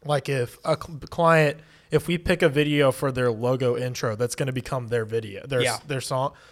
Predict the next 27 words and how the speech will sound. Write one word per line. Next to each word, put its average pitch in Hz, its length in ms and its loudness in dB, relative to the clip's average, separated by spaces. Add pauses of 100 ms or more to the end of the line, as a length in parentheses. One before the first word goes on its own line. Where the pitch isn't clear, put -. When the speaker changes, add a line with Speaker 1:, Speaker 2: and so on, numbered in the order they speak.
Speaker 1:
So - 140 -2
that's 131 420 2
really 160 200 4
important. 170 540 0
I 131 100 -6
mean, 127 160 -6
you 131 60 -6
could 143 140 -8
even 127 200 -4
mention 123 300 -6
the 107 80 -8
podcast. 135 680 -2
We 135 80 -4
spent 120 400 -6 (600)
Speaker 2:
Yeah, 139 120 0
we 151 100 -2
Speaker 1:
two - 100 2
Speaker 2:
spent 190 140 6
a - 40 8
while. 135 60 4
Speaker 1:
hours 156 420 6
Speaker 2:
Yeah. - 60 -16
Speaker 1:
probably 160 440 2
picking 151 340 -2
a 120 60 -4
song 147 500 -4
Speaker 2:
Yeah. 117 140 -6